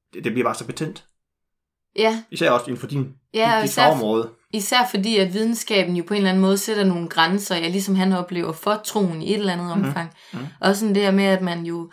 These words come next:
Speaker 2: kan lave provokerede aborter helt op til uge toogtyve, og man begynder at redde et bar-, et foster, der bliver født, eller et baby, der bliver født fra uge fireogtyve. Altså, det ligger så tæt, og endda før uge fireogtyve. Altså, det
Speaker 1: Mhm.
Speaker 2: ligger så tæt, det der med, om man skal redde, eller om man ikke skal.
Speaker 1: Mhm.
Speaker 2: Og det er en eller anden protokol, der er blevet lavet på et tidspunkt.
Speaker 1: Mhm.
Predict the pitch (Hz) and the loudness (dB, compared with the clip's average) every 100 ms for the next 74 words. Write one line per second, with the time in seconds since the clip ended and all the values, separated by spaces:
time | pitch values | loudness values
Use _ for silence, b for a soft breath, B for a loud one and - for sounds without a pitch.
0 | B B B - 180 180 190 175 226 202 | B B B -4 -2 -2 -2 -2 0 0
1 | 175 180 180 208 196 196 185 180 190 170 | 0 0 0 2 2 2 0 -2 -4 -4
2 | 226 196 - 208 208 208 175 175 190 196 | -2 -2 -2 -2 0 0 0 -2 0 0
3 | 170 180 196 202 - 190 - 170 - 196 | 0 0 0 0 0 0 0 -4 -2 -2
4 | - 170 170 170 202 196 185 170 165 185 | -4 -8 -6 -6 -4 -4 -2 -6 -2 -2
5 | 196 175 170 202 190 190 175 - 208 214 | -2 -4 -6 -4 -4 -4 -8 -4 -6 -4
6 | 190 190 196 b b b b b b 190 | -2 -2 -4 b b b b b b -4
7 | 202 202 202 226 240 240 - 302 - 240 | 0 2 2 2 0 -4 -6 -6 -4 -4
8 | 240 - 170 175 196 - 220 190 180 - | -2 -2 0 2 2 2 -2 -2 -8 -8
9 | 180 180 175 175 185 190 196 226 233 247 | -8 -6 -6 -4 -4 -2 -2 -2 -4 -6
10 | 233 - 254 - 196 185 180 190 190 B | -6 -6 -6 -4 -2 0 0 -2 -4 B
11 | B - 196 180 - 180 185 196 220 240 | B 2 4 4 0 0 4 4 2 0
12 | 190 175 170 170 170 196 - 175 170 190 | 0 0 0 -2 -2 -4 -4 -4 -4 -6
13 | - 127 113 107 190 208 190 190 - 180 | -10 -8 -4 0 2 4 4 2 -2 -8
14 | - 214 196 170 170 170 170 180 180 175 | -4 -2 -2 -4 -4 -6 -4 -6 -6 -8
15 | 185 190 - 170 - 123 110 | -6 -6 -8 -12 -12 -10 -8